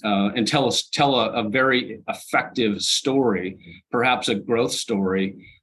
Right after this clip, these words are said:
uh, more specifically about not only what, what kind of business we have currently, but what could it look like? What can it be? What is it growing into? And being definitive and being able to back that up with not just emotion, but logic is, is, is paramount in our space.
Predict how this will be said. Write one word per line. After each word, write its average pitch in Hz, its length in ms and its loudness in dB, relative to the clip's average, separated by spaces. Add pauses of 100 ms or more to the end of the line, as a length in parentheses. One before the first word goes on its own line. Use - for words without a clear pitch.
uh, 107 120 -4
more 113 200 4
specifically 113 840 0
about 107 300 2
not 123 160 2
only 120 160 2
what, 120 340 0
what 123 200 -2
kind 110 180 0
of 104 100 2
business 117 400 0
we 120 100 0
have 107 300 2
currently, 131 480 0
but 101 260 -2
what 131 320 -2
could 139 220 0
it 110 220 0
look 117 260 0
like? 92 240 -6
What 131 300 -2
can 120 320 0
it 101 160 -2
be? 104 160 2
What 123 340 0
is 123 220 0
it 110 160 -4
growing 104 340 2
into? 104 480 0 (320)
And 110 180 2
being 123 280 2
definitive 110 680 0
and 107 100 2
being 113 160 2
able 104 160 0
to 98 80 -2
back 104 300 -2
that 104 180 2
up 104 240 0
with 98 220 0 (300)
not 110 260 2
just 117 300 0
emotion, 107 460 4
but 98 160 -2
logic 98 720 0
is, 104 300 2
is, 101 260 -2
is 104 140 -4
paramount 104 520 2
in 90 100 -6
our 87 80 -6
space. 90 560 -6